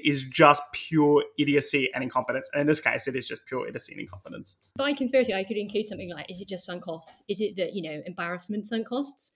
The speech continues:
Speaker 2: That they don't want to admit that they made these, I, I think we should make this thing embarrassment sunk costs, where people, like, you know, continue doing something just because they don't wanna admit something, not rather, not because they think they're gonna lose out. Yeah. I mean, actually, on the transparency point, if I can be allowed a,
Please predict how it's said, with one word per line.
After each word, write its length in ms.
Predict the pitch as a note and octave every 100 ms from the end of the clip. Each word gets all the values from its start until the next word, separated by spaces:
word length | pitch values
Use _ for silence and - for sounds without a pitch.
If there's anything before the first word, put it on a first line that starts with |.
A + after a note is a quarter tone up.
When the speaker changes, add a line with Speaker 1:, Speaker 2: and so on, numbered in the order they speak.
| _ -
Speaker 2:
That 180 | A3 G3
they 100 | F#3+
don't 260 | F#3 F3+
want 260 | F#3+ F#3 E3+ F3+
to 160 | E3+ E3+ -
admit 300 | F3 F#3+ -
that 100 | F3+
they 100 | F3
made 220 | E3+ E3
these, 240 | E3+ E3+ - -
I, 100 | A#3 G#3+
I 40 |
think 140 | A3+
we 60 | G3+
should 100 | G#3
make 180 | F#3+ F#3
this 120 | -
thing 140 | F3
embarrassment 480 | E3+ E3+ E3 - E3
sunk 180 | D#3+ D#3+
costs, 160 | D#3+ D#3+
where 100 | F3+
people, 260 | G3+ F#3
like, 160 | E3 D#3+ _ _ _ -
you 120 | F#3+
know, 60 | F#3
continue 360 | A3 G#3+ G3
doing 200 | G3 F3+
something 320 | F3 D#3+ F3+
just 180 | E3+ E3
because 180 | F3+ -
they 80 | E3+
don't 240 | F3 E3+
wanna 280 | F3+ E3 E3+ _ _ _ G3
admit 340 | F3+ G3 -
something, 560 | - D3 C#3+ E3+ - G#3+
not 220 | G#3+ G3
rather, 260 | F#3+ F3 F3+
not 180 | G3+
because 160 | F3+ F#3
they 60 | F#3
think 180 | E3+
they're 100 | E3+
gonna 160 | F3 F3
lose 160 | E3+ G3
out. 220 | E3 - _ _ _ -
Yeah. 260 | A#3+ F#3+ E3 - -
I 60 |
mean, 100 | B3+
actually, 200 | D#4 -
on 100 | D4+
the 80 | D4+
transparency 500 | C#4 A3+ A3 G#3+ G#3+
point, 200 | F#3+ F3
if 120 | F#3
I 100 | G3
can 120 | G3+ G3+
be 80 |
allowed 180 | G3+ F#3+
a, 160 | F#3